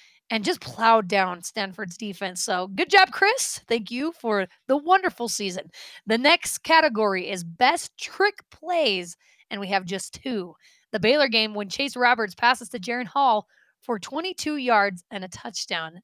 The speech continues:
That has actually already won an award tonight. The second one is Stanford. Double reverse throwback to Hall. Hall chucks it down the field to Isaac Rex, who scores on a forty-three yard catch.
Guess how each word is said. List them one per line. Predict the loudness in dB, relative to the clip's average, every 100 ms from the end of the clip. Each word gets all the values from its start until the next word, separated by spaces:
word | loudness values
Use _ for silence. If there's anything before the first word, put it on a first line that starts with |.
| -14
That | -12
has | -6
actually | -6 -6 -10
already | -12 -10 -8
won | -8 -8 -10
an |
award | -10 -10 -10
tonight. | -10 -6 -6 -6 -12 -6 0
The |
second | 4 6 6
one | 4 4
is | 4 4 2 -4
Stanford. | -6 2 4 4 2 -2 -2 -4 -14 -20 _
Double | 4 4 2
reverse | 0 -2 -4
throwback | 0 2 4 2 0
to | 2
Hall. | 6 8 6
Hall | 4 0
chucks | 0 -6 -6
it | -6
down | -4 -4
the | -6
field | -6 -6
to | -4
Isaac | -6 -6 0
Rex, | 0 0 -6 _ _ -6
who | -6
scores | -6 -4 -4 -2 -4
on | -4 -4
a |
forty-three | -6 -8 -6 -6 -6 0
yard | 2 2 0
catch. | 2 2 0 -12